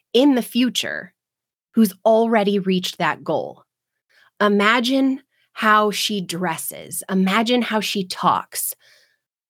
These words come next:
Imagine who her friends are. Imagine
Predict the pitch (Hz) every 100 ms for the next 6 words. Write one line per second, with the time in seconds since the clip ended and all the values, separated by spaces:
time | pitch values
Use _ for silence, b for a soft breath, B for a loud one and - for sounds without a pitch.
0 | - 233 233 247 285 285 277 262 240 220
1 | - 190 269 233 160 120 - 208 233 247
2 | 277 277 277